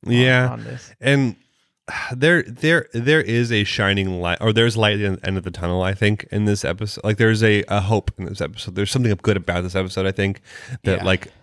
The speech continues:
Speaker 2: could redeem it in the future, wh-, however many episodes are left. I don't have high hopes for it 'cause this show has proven to be shitty in a lot of its explanations
Speaker 1: <laughs>
Speaker 2: and, uh, and how they designed it, but we'll,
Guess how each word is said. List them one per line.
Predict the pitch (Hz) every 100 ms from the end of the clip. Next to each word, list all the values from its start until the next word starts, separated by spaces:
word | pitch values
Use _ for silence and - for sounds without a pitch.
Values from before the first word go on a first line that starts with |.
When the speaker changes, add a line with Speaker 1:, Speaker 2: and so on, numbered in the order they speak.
| _
Speaker 2:
could | - - 117 107
redeem | 107 98 98
it | 98
in | 95
the | 98
future, | - 95 - 110 117 _ _ _ _ _ _ -
wh-, | 98 101
however | 101 104
many | 98 98
episodes | 92 87 92 92 92
are |
left. | 87 90 101 - - _ - - _ _ _ -
I | 87 90
don't | 85 85 80
have | 87
high | 82 82
hopes | 87 95 -
for | 113
it | 107
'cause | 104 92
this | 87
show | - 92
has | 87
proven | - 95 92 95
to | -
be | 104
shitty | 101 - 101 107 113 -
in | 92
a | 98
lot | 98
of | 101
its | 98
explanations | 107 98 113 110 113 117 113 415 - - -
Speaker 1:
<laughs> | - -
Speaker 2:
and, | - 107 104 104 -
uh, | 101 95 92
and | - 98
how | 95 98
they |
designed | 95 92 98 101
it, | 113 120 - _
but | 92 90
we'll, | 92 85